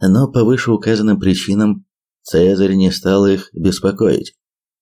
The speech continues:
Однако он не позволил своим людям ставить на этот день палаток,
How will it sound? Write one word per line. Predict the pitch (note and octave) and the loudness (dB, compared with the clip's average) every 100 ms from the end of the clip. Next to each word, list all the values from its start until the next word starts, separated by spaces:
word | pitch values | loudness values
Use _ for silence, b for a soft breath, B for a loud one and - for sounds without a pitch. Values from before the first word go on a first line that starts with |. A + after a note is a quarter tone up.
| _ _ _ | _ _ _
Однако | D#2+ D#2+ F#2 F#2 F#2 E2+ - | -2 2 2 2 0 -6 -2
он | F#2 E2+ | 0 0
не | F2 | -2
позволил | F2 E2+ E2+ F#2+ F#2 | -2 -2 0 2 2
своим | E2 C2 D2+ | 0 -2 -2
людям | D#2 G2+ G#2 B1 - | 0 2 0 -2 -6
ставить | - D2 F2+ F#2+ F#2 - | -6 -2 0 0 -2 -6
на | D#2+ D#2 | -4 0
этот | D2+ - B1 | 0 -2 -2
день | F2 G2+ F#2 - _ _ | 0 2 0 -6 _ _
палаток, | D#2 B1+ B1+ E2+ B2 | -2 0 0 -2 -6